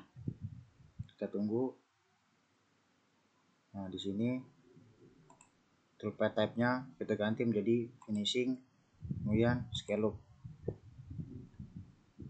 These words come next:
Untuk toolnya kita ganti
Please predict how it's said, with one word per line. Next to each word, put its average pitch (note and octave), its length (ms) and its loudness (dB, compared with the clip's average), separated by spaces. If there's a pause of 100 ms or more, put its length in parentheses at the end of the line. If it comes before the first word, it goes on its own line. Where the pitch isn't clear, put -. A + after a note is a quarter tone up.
(140)
Untuk - 320 -6
toolnya A#2 480 4 (680)
kita G#2+ 140 0
ganti G#2+ 560 2